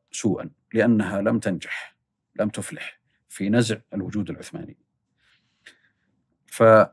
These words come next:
فأدت هذه ال-، ال-، ال-، ال-، ال-، ال-، ال-، الفترة، كانت فترة مظلمة،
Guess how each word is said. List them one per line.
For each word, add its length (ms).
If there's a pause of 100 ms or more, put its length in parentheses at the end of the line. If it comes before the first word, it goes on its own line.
(120)
فأدت 760
هذه 400
ال-، 320
ال-، 220
ال-، 220
ال-، 220
ال-، 240 (100)
ال-، 400
ال-، 280
الفترة، 760 (180)
كانت 260
فترة 400
مظلمة، 440